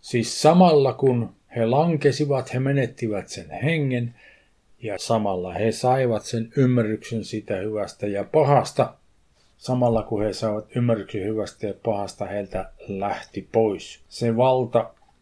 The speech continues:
hengen kautta vastustaa sitä pahaa. Tämä on se syy, minkä takia vuosituhansia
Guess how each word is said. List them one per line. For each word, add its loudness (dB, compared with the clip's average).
hengen -2
kautta -8
vastustaa -8
sitä -14
pahaa. -10
Tämä 6
on -4
se -6
syy, 0
minkä -2
takia -6
vuosituhansia 2